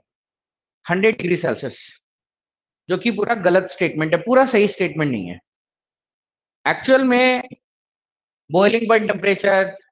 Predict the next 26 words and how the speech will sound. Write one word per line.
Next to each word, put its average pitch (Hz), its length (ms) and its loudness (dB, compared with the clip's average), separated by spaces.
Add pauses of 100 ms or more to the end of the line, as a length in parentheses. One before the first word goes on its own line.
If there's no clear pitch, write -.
(600)
और 170 420 2
ये 202 220 4
सारी 214 320 0
चीजें 202 520 -2 (580)
pressure 190 420 2
के 233 140 -4
corresponding 175 520 0
होती 120 240 -6
हैं। 110 120 -8 (500)
अपन 226 240 0
ये 240 120 4
नहीं 262 100 2
बोल 247 160 4
सकते 254 260 0
कि 247 80 0
water 214 260 2
का 226 100 4
boiling 202 300 0
point 196 160 0
temperature 180 340 -2
hundred 160 320 -4
डिग्री 135 180 -4
Celsius, - 480 -14
अपन 175 220 -4
क्या 196 100 4
बोलेंगे? 196 460 2